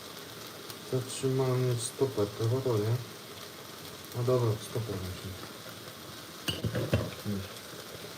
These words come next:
Mały ogień. Makarony. To może, to może.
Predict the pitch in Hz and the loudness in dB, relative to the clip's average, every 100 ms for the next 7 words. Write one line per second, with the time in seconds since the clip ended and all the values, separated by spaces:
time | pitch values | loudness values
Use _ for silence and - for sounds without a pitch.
0 | - - - 117 120 117 117 127 127 139 | -10 -10 -8 -2 2 6 6 6 6 8
1 | 139 120 - - - - - - - - | 8 4 -4 -10 -10 -10 -8 -6 -6 -4
2 | - - - - - - - - - - | -4 -4 -6 -8 -8 -6 -6 -8 -8 -8
3 | - 131 135 127 - 143 135 123 117 110 | -2 2 2 0 2 4 6 6 6 6
4 | 107 110 113 - - 123 117 104 98 98 | 4 2 0 -2 0 2 4 2 2 0
5 | 104 101 - 131 113 104 101 90 | -2 -2 0 2 4 4 2 0